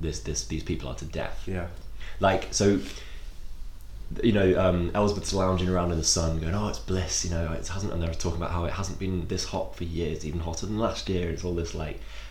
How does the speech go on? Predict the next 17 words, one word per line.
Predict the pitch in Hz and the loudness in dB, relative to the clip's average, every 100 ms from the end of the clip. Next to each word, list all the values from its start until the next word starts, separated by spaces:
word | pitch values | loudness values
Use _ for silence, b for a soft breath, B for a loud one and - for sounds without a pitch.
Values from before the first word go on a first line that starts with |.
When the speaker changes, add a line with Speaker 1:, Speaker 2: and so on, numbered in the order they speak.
| B - | B 0
Speaker 1:
and | 95 | 2
then | 95 90 87 80 | 4 4 2 0
she | 95 | 2
just | 90 - | 2 0
goes, | 92 87 | -2 0
"Oh, | 110 104 | 2 2
I | 95 | 2
wish | 95 | 0
we | 92 | 0
didn't | 87 | -2
have | 85 | -4
to | - | -4
go | 80 | -6
to | 80 | -2
London." | 80 80 76 82 87 - B B B B B - | -2 -2 -4 -8 -10 -12 B B B B B -4
And, | 82 80 | 0 0
um, | 80 78 76 | 0 -2 -2